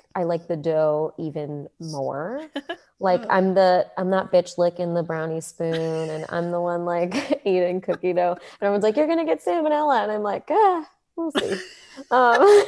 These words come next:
Speaker 1: <laughs>
Speaker 2: Well, okay, so, like, sneak peek for you, but for snackers, this episode has already come out by the time Julia's episode comes out, this one. But Kevin and I talked about the, like, break and bake dough.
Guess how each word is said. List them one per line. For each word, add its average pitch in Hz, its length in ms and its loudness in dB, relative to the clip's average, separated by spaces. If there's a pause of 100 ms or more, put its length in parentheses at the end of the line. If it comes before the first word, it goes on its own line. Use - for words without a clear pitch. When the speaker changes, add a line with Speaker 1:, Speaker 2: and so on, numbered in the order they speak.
(200)
Speaker 1:
<laughs> - 0 - (380)
Speaker 2:
Well, 330 340 6
okay, 277 240 -2
so, 254 400 0 (140)
like, 220 240 -4
sneak 254 340 -10
peek 311 220 -8
for 277 200 -10
you, 220 460 -2
but 185 240 -6
for 214 120 -4
snackers, 220 600 -6
this 196 160 -8
episode 214 380 -6
has 180 100 -12
already 190 240 -8
come 208 220 -14
out 190 320 -4
by 190 100 -8
the 180 100 -12
time 170 280 -12
Julia's 185 400 -10
episode 175 420 -14
comes 175 240 -14
out, 127 340 -14
this 208 200 -8
one. 156 260 -14 (720)
But 190 480 -2 (260)
Kevin 208 880 -4
and 202 160 -6
I 160 480 -8
talked 226 340 -6
about 190 320 -4
the, 180 180 -8
like, 175 280 -10
break 170 380 -10
and 202 160 -8
bake 208 400 -4
dough. 240 520 -4